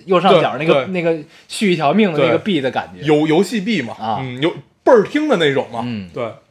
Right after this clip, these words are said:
Speaker 1: 就是特别棒。
Speaker 2: 很好。
Speaker 1: 然后，然后当那个，然后他赢了第三关，走进那个宝藏的时候，你就会发现，这就是很多玩家玩游戏梦寐以求那种感觉。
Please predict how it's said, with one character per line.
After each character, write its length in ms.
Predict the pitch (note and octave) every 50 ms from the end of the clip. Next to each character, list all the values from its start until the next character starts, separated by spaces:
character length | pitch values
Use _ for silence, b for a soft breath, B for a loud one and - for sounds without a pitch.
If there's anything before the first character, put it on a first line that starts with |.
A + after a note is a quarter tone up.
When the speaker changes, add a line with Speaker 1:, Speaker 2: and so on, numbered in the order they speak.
| b b b b b _
Speaker 1:
就 80 | C#3 B2+
是 60 | B2+
特 100 | B2+ C#3+
别 100 | B2 A2+
棒。 220 | G2+ - A2 - -
Speaker 2:
很 180 | - B2 B2
好。 220 | A#2 A#2 A2 G#2+ -
Speaker 1:
然 200 | G#2+ A2+ A#2 A#2+
后， 300 | B2+ C3+ B2+ A2+ G#2+ A2 A2 - _ _ - - _
然 160 | - A2+ B2
后 280 | C3+ C#3 C3 B2 A#2 - _ _ _ _ _ _ _ _ _ _
当 300 | - G#3+ E3+ F3+ - - _ -
那 180 | G3+ A#3 B3+ G#3+
个， 160 | G3 D#3+ E3+ - _
然 160 | - D3+ E3+
后 120 | G3+ G#3 F3+
他 200 | F3+ - G#3+ G#3
赢 240 | F#3+ E3 C#3+ C3 D3+
了 100 | F#3+ G#3
第 120 | F3+ F3
三 180 | D#3 F3 F3+ F3+
关， 120 | F3+ F3+
走 200 | F3+ D3+ A2 G#2
进 80 | B2 D#3
那 80 | F#3 F3
个 60 | D3+
宝 180 | - G2+ G2+
藏 220 | G#2+ D3 D#3 D3 C3
的 40 | B2+
时 60 | B2+
候， 160 | B2+ C3 B2+
你 100 | B2 A#2
就 120 | G#2+ A#2
会 100 | C3+ D3
发 160 | C3 D#3 E3 F3+
现， 300 | F#3 F3 D#3+ C3+ - _ _ _ _ _ _ _ _ _ _ _
这 140 | - A3+ G#3+
就 160 | F#3 G3+ F3
是 200 | D3+ C#3+ B2+ B2
很 260 | A2+ - C3 A2+ G#2+ A2
多 420 | C#3+ F3 G3 G3+ F#3+ D#3+ C#3+ - _ _ _ _ _ _ _ _
玩 200 | - B2 A#2+ C3
家 140 | C#3+ E3+ E3 D#3
玩 160 | D#3 D3+ D3
游 100 | F3 F#3+
戏 200 | F#3+ - F3+ D3
梦 160 | E3 F#3+ F3+
寐 80 | E3 C3+
以 140 | A2+ G#2+
求 220 | G2 - - A2 B2
那 80 | E3+
种 160 | E3 E3 F#3 F3
感 260 | - - - F#2 F2+
觉。 380 | F2 F#2 F2 D#2+ E2 F2 G#2